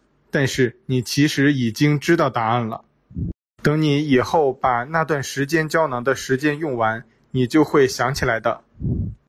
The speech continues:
如果你实在想提前知道与泰莎显示器锻炼的时候，在你眉心的位置放一只蛇的形象，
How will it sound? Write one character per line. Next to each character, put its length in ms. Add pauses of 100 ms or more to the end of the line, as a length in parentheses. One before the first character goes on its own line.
(520)
如 200
果 360 (200)
你 280
实 320
在 300
想 340
提 180
前 240
知 180
道 260 (340)
与 160
泰 240
莎 240
显 240
示 160
器 240
锻 180
炼 160
的 120
时 200
候， 280
在 200
你 140
眉 240
心 180
的 120
位 200
置 380
放 240
一 140
只 180
蛇 260
的 120
形 260
象， 260